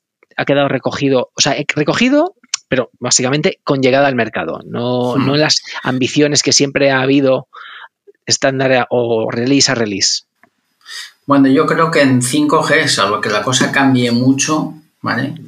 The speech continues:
Speaker 2: Se va a quedar en una declaración de buenos propósitos, ¿vale?
Speaker 1: ¿Ves? Ahí
Speaker 2: Entonces,
Speaker 1: decía yo.
Speaker 2: eh, yo, yo dudo que vayamos, que vayamos muy alto en cinco G, pero en seis sí, y probablemente en ese contexto,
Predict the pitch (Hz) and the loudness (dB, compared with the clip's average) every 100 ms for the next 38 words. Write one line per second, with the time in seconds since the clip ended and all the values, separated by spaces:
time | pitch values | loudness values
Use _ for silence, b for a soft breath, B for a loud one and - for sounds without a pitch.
0 | - - 127 117 131 131 131 131 131 123 | -6 -4 -2 0 0 0 2 2 2 2
1 | 127 127 127 120 120 127 123 117 113 123 | 2 0 0 -2 -4 -4 -4 -2 -2 -4
2 | - 101 - - - - - - - - | -4 -6 -2 -2 -4 -6 -8 -6 -6 -6
3 | 160 - - - - - 143 135 110 117 | -4 0 0 -4 -2 2 4 2 2 2
4 | 110 113 135 147 - - - - - B | 2 2 2 2 0 -2 -4 -6 -12 B
5 | B B B B - - 71 71 131 127 | B B B B -10 -4 0 2 0 -2
6 | - - 160 143 143 147 139 139 131 131 | -8 -12 -4 0 2 2 2 2 2 2
7 | 127 131 131 127 123 123 - - - - | 2 4 4 2 0 0 0 -4 -8 -12
8 | _ 185 _ _ - - - - - 117 | _ _ _ _ -20 -20 -20 -16 -6 -2
9 | 123 131 135 135 135 127 127 127 123 135 | 0 2 2 4 4 4 2 0 0 0
10 | 120 113 - 120 139 131 139 - 180 135 | -2 -2 -4 -2 2 4 4 2 2 0
11 | - 151 139 131 131 131 127 127 131 127 | 0 2 2 0 -2 -2 0 0 0 2
12 | 139 151 151 151 160 156 151 143 135 - | 2 4 2 2 2 4 4 4 2 2
13 | 139 135 135 131 170 - 156 180 - | -2 2 4 4 2 0 0 -2 -4